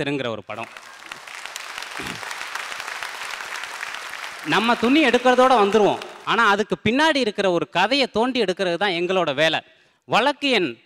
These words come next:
படம் பார்த்திருப்பீங்க நீங்க. அந்த படம் ஒரு இட்லி கடைக்காரன் பின்னாடி இருக்கிற ஒரு லைஃபையும்,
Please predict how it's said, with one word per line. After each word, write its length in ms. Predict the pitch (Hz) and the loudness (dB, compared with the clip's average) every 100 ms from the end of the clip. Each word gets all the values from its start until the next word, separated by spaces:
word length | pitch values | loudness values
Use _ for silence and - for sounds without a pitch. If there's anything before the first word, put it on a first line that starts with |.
| 170 | -2
படம் 240 | 180 170 | -2 0
பார்த்திருப்பீங்க 460 | 160 160 131 131 117 | -4 -4 -6 -6 -6
நீங்க. 160 | 110 98 113 _ _ _ _ _ _ _ _ | -8 -10 -16 _ _ _ _ _ _ _ _
அந்த 160 | 170 208 214 | -4 -4 -4
படம் 260 | 269 285 226 123 - _ _ _ 190 | -2 2 2 2 -4 _ _ _ 0
ஒரு 120 | 202 202 | 0 -4
இட்லி 200 | - 277 | -4 -2
கடைக்காரன் 540 | 254 226 202 190 175 - | 0 0 0 0 -2 -2
பின்னாடி 280 | 190 220 196 | 0 2 2
இருக்கிற 220 | 170 180 170 160 | 0 0 0 2
ஒரு 100 | 151 | 0
லைஃபையும், 460 | 160 185 165 147 175 | 0 0 -2 -4 -6